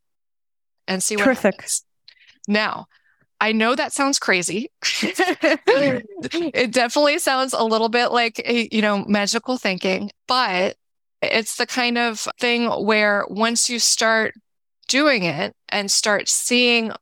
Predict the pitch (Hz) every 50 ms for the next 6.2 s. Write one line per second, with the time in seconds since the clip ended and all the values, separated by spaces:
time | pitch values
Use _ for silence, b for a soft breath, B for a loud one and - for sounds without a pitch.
0 | _ - 185 190 202 196 202 - - 220 220 220 - 185 180 170 165 185 - -
1 | - _ _ _ _ _ _ _ _ _ _ _ - 202 196 - - - 202 196
2 | 185 - - 190 - 180 180 170 170 - - - - 160 - - - - - -
3 | - - - 175 165 - - - 165 - - - - - - - b b b b
4 | b b b b b b b - 220 226 220 - - 269 - - _ _ _ _
5 | _ _ _ _ _ _ _ - - 302 285 220 123 127 254 262 - - - 311
6 | 302 277 233 -